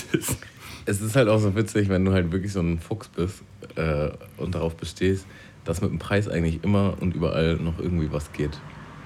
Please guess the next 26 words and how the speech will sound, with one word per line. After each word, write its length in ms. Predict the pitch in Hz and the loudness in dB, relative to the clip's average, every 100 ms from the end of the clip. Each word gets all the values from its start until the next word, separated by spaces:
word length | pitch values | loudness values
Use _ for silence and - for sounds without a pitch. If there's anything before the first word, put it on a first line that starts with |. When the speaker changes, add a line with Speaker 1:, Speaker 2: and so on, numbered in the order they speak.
| - | -4
Speaker 2:
Die 60 | 110 | 0
haben 80 | 113 | 4
immer 160 | 156 139 | 8 8
Speaker 1:
Es 40 | |
Speaker 2:
noch 60 | 117 | 8
Speaker 1:
geht 140 | 196 | 8
aber 120 | 120 | 8
auch 20 | 104 | 8
Speaker 2:
Spielraum. 140 | 87 113 | 8 8
Speaker 1:
immer 60 | |
was. 200 | 104 104 | 6 4
Es 100 | 104 | 2
geht 200 | - 175 | 2 4
ja 80 | 117 | 4
auch 80 | 104 | 4
immer 220 | 104 101 | 4 4
was. 180 | 101 107 | 4 6
Speaker 2:
Das 140 | 117 | 6
ist 120 | 117 131 | 6 6
so 180 | 175 | 6
witzig. 340 | 170 175 104 95 95 | 6 4 4 4 6
So, 320 | 98 101 101 - - 82 104 | 6 6 4 0 -6 -4 2
so, 60 | |
"Ja, 200 | 127 139 | 6 6
nee, 280 | 135 135 135 | 6 6 6
dann, 380 | 127 123 123 | 6 4 4